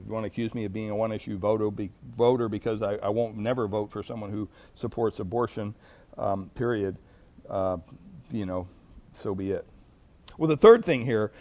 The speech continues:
forsaking God to go after sin means turning to the world for help. Turning to the world for help. I, this happened in verse sixteen. Look at verse sixteen. He says, "At that time, King Ahaz sent to the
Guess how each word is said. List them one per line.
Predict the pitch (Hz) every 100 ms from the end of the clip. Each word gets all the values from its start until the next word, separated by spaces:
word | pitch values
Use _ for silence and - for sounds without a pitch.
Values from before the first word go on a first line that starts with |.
| - -
forsaking | 160 135 190 202 196 160
God | 131 135 139 135 131 - - - -
to | 143
go | 131 147
after | 135 147
sin | 131 151 135 127
means | 123 113
turning | - - 160 165 156
to | 139 135
the |
world | 127 131 151 160 143 120
for | 127
help. | 135 113 90 - - - - - - - -
Turning | - 135 135
to | 127
the | 123
world | 117 120 117
for | 120
help. | 120 98 - - -
I, | - 120
this | 127 143
happened | 147 143 139
in | 120
verse | 127 127
sixteen. | - 131 - - 139 139 151
Look | 131
at | 139
verse | 120 123
sixteen. | 139 127 - 147 120 113 165 - - - - - - - - - - - - - - - - - - - -
He | 151
says, | 170 156
"At | 147
that | 156 175 180
time, | 180 156
King | 170 160
Ahaz | 151 165 151 135
sent | - 170 170
to | 165
the | 131 123 120